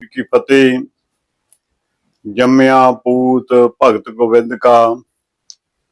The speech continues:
ਪ੍ਰਗਟਿਆ ਸਭ ਮੈਂ ਲਿਖਿਆ ਧੁਰ ਕਾ। ਧੰਨ ਧੰਨ ਪਿਤਾ, ਧੰਨ ਧੰਨ ਕੁਲ, ਧੰਨ ਧੰਨ ਸੋ ਜਨਨੀ ਜਿਨ ਗੁਰ ਜਣਿਆ ਮਾਈ।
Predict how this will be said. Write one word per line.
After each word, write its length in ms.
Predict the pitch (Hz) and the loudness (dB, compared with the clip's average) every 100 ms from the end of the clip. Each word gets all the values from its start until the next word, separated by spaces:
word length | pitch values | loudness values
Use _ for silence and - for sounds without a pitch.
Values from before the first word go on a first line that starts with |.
| _ _ _ _ - | _ _ _ _ -4
ਪ੍ਰਗਟਿਆ 640 | 127 123 123 135 131 127 117 | -4 -2 -6 -2 2 2 0
ਸਭ 260 | - 127 139 | 0 0 2
ਮੈਂ 260 | 135 127 | 0 0
ਲਿਖਿਆ 440 | 120 120 - 123 117 | -2 -6 -2 0 2
ਧੁਰ 280 | - 120 95 | -2 -8 -6
ਕਾ। 340 | - 113 113 113 _ _ _ _ _ _ _ _ _ _ _ _ _ _ | 0 2 2 -2 _ _ _ _ _ _ _ _ _ _ _ _ _ _
ਧੰਨ 260 | 131 120 120 | 0 0 -2
ਧੰਨ 300 | 143 127 117 | -2 -2 -2
ਪਿਤਾ, 600 | 127 113 123 123 120 120 _ _ _ _ _ _ _ _ _ _ _ _ _ _ 147 | -6 -2 2 2 2 -2 _ _ _ _ _ _ _ _ _ _ _ _ _ _ -2
ਧੰਨ 260 | 131 120 | 0 0
ਧੰਨ 260 | 113 139 123 | -2 -2 -2
ਕੁਲ, 340 | 120 123 131 127 120 117 - _ _ _ _ _ _ _ _ _ _ _ _ - | -2 0 2 4 4 0 -6 _ _ _ _ _ _ _ _ _ _ _ _ -2
ਧੰਨ 280 | 127 123 127 | 0 0 -2
ਧੰਨ 220 | 147 139 | -2 -2
ਸੋ 220 | 139 135 | -2 -4
ਜਨਨੀ 460 | 113 123 127 127 120 | -2 -2 -2 -4 -4
ਜਿਨ 180 | 123 123 | -6 -6
ਗੁਰ 200 | 117 117 | -8 -6
ਜਣਿਆ 340 | 113 113 110 110 | -4 -2 0 -2
ਮਾਈ। 400 | 107 107 110 | 0 0 0